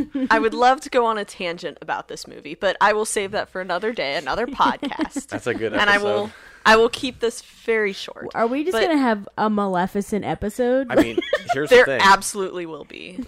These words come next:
Speaker 3: We should. We should have a ranting episode where we just rant about the worst movies. Anyway.
Speaker 1: I will come prepared. I promise you.
Speaker 3: <laughs>
Speaker 1: Okay, so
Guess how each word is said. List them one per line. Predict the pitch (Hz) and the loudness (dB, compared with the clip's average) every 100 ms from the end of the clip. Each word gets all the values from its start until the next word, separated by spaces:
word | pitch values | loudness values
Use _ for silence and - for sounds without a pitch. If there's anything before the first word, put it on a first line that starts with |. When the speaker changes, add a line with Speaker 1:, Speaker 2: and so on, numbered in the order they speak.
| - | -2
Speaker 3:
We | - | -2
should. | 440 - - - - - | 0 2 0 -2 -10 -10
We | 123 | -10
should | 131 | -4
have | 117 | -2
a | 107 101 | -2 -2
ranting | 110 123 - 95 | -2 -4 -6 -6
episode | 87 95 - 92 90 90 - | -8 -8 -10 -10 -10 -16 -14
where | 104 | -10
we | 104 | -8
just | 95 | -8
rant | 101 101 107 | -8 -8 -6
about | 101 98 | -6 -6
the | 95 98 - | -12 -14 -10
worst | 107 107 - | -8 -8 -10
movies. | 110 104 104 101 - _ - 494 - - - - | -10 -8 -8 -10 -16 _ -20 -20 -18 -20 -18 -6
Anyway. | 95 | 2
Speaker 1:
I | 208 | 2
will | 214 | 2
come | - 220 220 | -4 -8 -10
prepared. | 214 185 - - - - | -12 -12 -14 -14 -14 -6
I | 165 160 - | -6 -6 -14
promise | - 240 254 - | -10 -8 -8 -10
you. | - - - - 123 | -16 -14 -14 -14 -14
Speaker 3:
<laughs> | 95 - - - | -14 -14 -14 0
Speaker 1:
Okay, | 220 233 - - - - | 2 4 0 -4 -20 -14
so | - 240 233 226 214 | 2 4 6 4 2